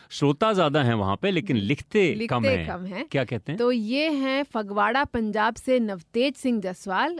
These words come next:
Speaker 2: उन्होंने कहा कि हॉकी quarter final में आपके reporter ने अपनी report में एक बार भी इसका जिक्र नहीं किया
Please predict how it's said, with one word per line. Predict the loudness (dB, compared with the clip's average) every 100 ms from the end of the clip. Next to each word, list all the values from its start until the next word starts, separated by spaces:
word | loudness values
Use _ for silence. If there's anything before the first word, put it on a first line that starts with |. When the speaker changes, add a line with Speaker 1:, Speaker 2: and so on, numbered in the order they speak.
| -4
Speaker 2:
उन्होंने | -2 -2
कहा | 0 -2
कि | -2 -4
हॉकी | -6 -6 -4 -2 0
quarter | -2 -2
final | -6 -4 -2 0
में | 2
आपके | 0 -2 -2
reporter | -2 -4 -6 -2 0
ने | 2
अपनी | 0 -2 -4
report | -4 -4 -4 -4
में | -4
एक | -6 -6
बार | -8 -6
भी | -4
इसका | -4 -2 -2
जिक्र | 0 2
नहीं | 4 4 2
किया | 0 -2